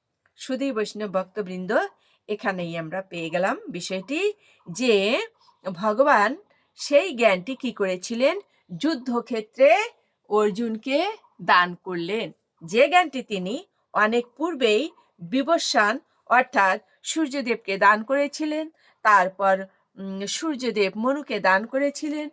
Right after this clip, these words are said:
মনু আবার ইক্ষ্বাকুকে এমনিভাবে পরম্পরাভাবে এই জ্ঞানটি এসেছিল রাজাদের, রাজর্ষিদের মাধ্যমে, কিন্তু, আহ, মাঝে এটা কি হয়েছিল,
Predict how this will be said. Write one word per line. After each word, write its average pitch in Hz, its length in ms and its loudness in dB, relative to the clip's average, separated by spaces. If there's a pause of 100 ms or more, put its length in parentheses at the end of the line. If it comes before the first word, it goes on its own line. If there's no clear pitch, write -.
(260)
মনু 247 320 -4
আবার 185 340 2
ইক্ষ্বাকুকে 285 680 -4 (240)
এমনিভাবে 233 680 0
পরম্পরাভাবে 208 1160 0 (220)
এই 196 200 -2
জ্ঞানটি 190 440 0
এসেছিল 302 640 2
রাজাদের, 247 640 2
রাজর্ষিদের 262 680 -2
মাধ্যমে, 294 520 -2 (500)
কিন্তু, 220 600 -4 (300)
আহ, 180 440 -2 (160)
মাঝে 196 560 0
এটা 202 320 -4
কি 190 200 -12
হয়েছিল, 208 460 -8